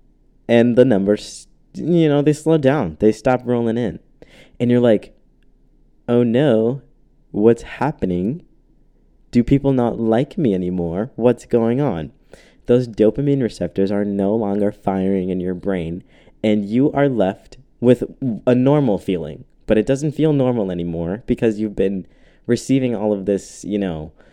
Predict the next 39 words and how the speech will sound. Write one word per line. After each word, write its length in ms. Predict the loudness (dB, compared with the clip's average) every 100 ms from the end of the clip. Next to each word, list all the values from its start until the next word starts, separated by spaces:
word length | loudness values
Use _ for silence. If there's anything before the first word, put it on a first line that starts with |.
| _ _ _ _ _ _ _ _
I 120 | 0
wanna 400 | 0 0 -2 -2
call 360 | -4 -4 -2 0
it, 240 | -2 -6 -14 -16 _ _ -8
I'm 120 | -2
gonna 200 | -2 -4
say 220 | -6 -8
grace. 500 | -6 -8 -10 -14 -8
You've 160 | -8 -2
been 160 | 0
receiving, 480 | 0 0 -2 -2 -2
receiving 400 | -4 -2 -2 -2
all 140 | -2 0
this 160 | -2
grace 460 | -2 -2 -2 -2 -4
for 140 | -4
such, 320 | -2 -2 -4
for 180 | -2 0
a 120 | 0 0
while, 500 | -2 -4 -8 -10 -16 -20 -20 -4
and 100 | 0
then 100 | 2
it 60 | 0
just 180 | -4
kinda 320 | -2 0 -2 -2
fades. 340 | -6 -6 -8
It 60 | -4
goes 180 | -2 0
away. 280 | -4 -8 -16 _ _ -20 -20 _ _ _ _ _
Um, 720 | -4 -2 -2 -4 -8 -12 -16 -20 _ _ _ _ _
so 160 | -6 0
once 160 | 0 0
it 60 |
starts 240 | 0 0 0
to 60 |
go 120 | 0
away, 400 | 2 2 0 0 -2
you're 300 | 0 0 2
like, 320 | -2 -4